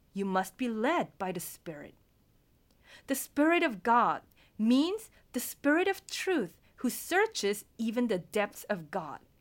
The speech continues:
Clothing yourself with Jesus Christ means to receive the word of the new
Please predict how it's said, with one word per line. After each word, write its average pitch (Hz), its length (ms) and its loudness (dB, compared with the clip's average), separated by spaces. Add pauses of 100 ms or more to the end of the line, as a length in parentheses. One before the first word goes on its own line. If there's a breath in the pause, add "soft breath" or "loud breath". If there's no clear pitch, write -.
(600)
Clothing 339 460 4
yourself 185 420 2
with 180 160 -8
Jesus 220 320 -8
Christ - 460 -4
means 190 300 -6
to 233 140 -4
receive 269 540 -2
the 220 100 0
word 160 320 -2
of 156 120 -10
the 170 100 -6
new 196 360 -4